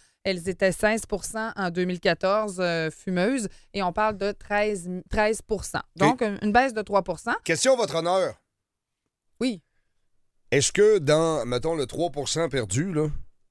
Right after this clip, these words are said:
Speaker 2: est-ce que, euh, les gens ont dit toute la vérité, rien que la vérité ?
Speaker 1: Ah.
Speaker 2: Et là, je vais te parler, entre autres,
Speaker 1: Oui.
Speaker 2: de fumeuses sociales.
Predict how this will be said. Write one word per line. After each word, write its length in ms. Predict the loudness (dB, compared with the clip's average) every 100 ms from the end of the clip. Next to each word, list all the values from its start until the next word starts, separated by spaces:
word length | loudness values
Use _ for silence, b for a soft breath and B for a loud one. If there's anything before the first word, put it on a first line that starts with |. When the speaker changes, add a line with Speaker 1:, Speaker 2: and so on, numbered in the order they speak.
| _ _
Speaker 2:
est-ce 180 | -2 0
que, 340 | 2 2 0 0
euh, 480 | 0 2 0 -2 -2
les 240 | 2 2
gens 320 | 2 2 2 0
ont 160 | -2
dit 400 | 0 0 -2 -4 -8
toute 160 | -4 0
la 80 | 2
vérité, 420 | 2 0 0 -2
rien 240 | 2 2
que 80 | 2
la 80 | 0
vérité ? 460 | 0 -2 0 0 0
Speaker 1:
Ah. 60 | -6 _ _
Speaker 2:
Et 120 | 2
là, 100 | 2
je 80 | 4
vais 100 | 2
te 60 | 2
parler, 380 | 2 2 4 4
entre 260 | 4 2 4
autres, 260 | 4 4 0
Speaker 1:
Oui. 120 | -6 -8 _ _ _ _ _ _ -4
Speaker 2:
de 180 | -4
fumeuses 400 | -2 0 0 0
sociales. 640 | 2 4 4 2 -2 -8